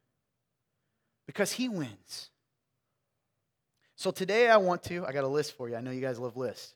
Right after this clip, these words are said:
Note takers, you love lists. Yeah, yeah, amen back there to the list of all the things he amen today. That's good.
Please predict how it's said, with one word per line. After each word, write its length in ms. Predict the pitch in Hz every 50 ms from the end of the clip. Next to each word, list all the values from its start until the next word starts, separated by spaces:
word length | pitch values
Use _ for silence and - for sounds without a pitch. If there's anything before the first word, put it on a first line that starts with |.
| _ -
Note 240 | 113 131 131 - -
takers, 400 | - 104 95 - 87 - - -
you 60 | 117
love 180 | 120 120 120 110
lists. 420 | 117 123 110 95 - - - - _ _ _ _ _ _ _ _
Yeah, 300 | 127 143 196 220 196 147
yeah, 240 | 135 131 147 180 165
amen 320 | 151 170 170 180 202 233 196
back 240 | 151 127 120 -
there 160 | - 127 113 117
to 140 | - 175
the 80 | 165 156
list 460 | 147 147 180 233 175 117 - - -
of 100 | 139 131
all 180 | 156 190 226 240
the 100 | 247 247
things 300 | 247 - 254 240 220 175
he 120 | 226 220 214
amen 340 | 214 202 196 180 151 117
today. 240 | - 143 113 107 110
That's 180 | 117 147 160 160
good. 300 | 147 214 208 170 131